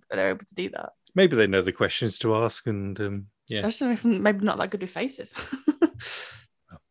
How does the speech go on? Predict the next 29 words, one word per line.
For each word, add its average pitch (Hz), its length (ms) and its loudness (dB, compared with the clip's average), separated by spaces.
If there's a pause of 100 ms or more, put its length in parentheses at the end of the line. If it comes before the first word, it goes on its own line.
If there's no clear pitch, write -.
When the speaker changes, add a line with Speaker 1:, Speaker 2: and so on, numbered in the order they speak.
(260)
Speaker 2:
His 143 200 6
rage 165 260 8
against 160 340 4
prostitutes 139 580 2
didn't 123 260 2
stop - 300 0
there, 101 220 6
though. 120 220 4
By 123 200 4
the 131 160 6
end 165 180 6
of 151 160 4
March 117 520 2
nineteen 104 560 0
ninety-eight, 98 800 -2
so - 300 -6
this 104 220 -10
is 87 200 -8
now 87 240 -4
a 87 40 -6
period 85 340 -6
of 85 80 -8
about 82 220 -8
five 95 360 -6
months 95 280 -8
in 90 60 -10
total, 80 380 -8
I - 20 -8
suppose, 78 380 -10